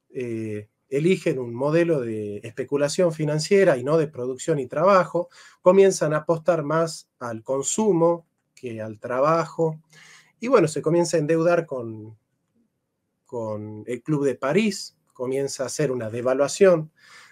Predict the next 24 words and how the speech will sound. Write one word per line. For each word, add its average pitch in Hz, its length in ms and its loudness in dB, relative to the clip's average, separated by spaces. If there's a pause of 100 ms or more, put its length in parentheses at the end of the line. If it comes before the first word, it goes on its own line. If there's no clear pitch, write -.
(140)
del 120 240 -2
setenta 135 580 0
por 110 180 -6
ciento, 143 680 2 (1600)
eh, 107 720 -2 (1900)
eh, 107 300 -2
en 147 340 4
ese 160 160 6
momento 175 300 8
fue 160 160 6
del 120 180 2
treinta 127 440 4
por 104 180 -6
ciento, 104 420 -6
¿no? 139 220 -10 (180)
Pero 104 460 -2
después 110 320 2
fue 139 140 2
progresando 127 840 4
la, 101 360 -6
la 107 240 -4
devaluación 117 720 0
de 107 140 -4
Kicillof, 147 520 0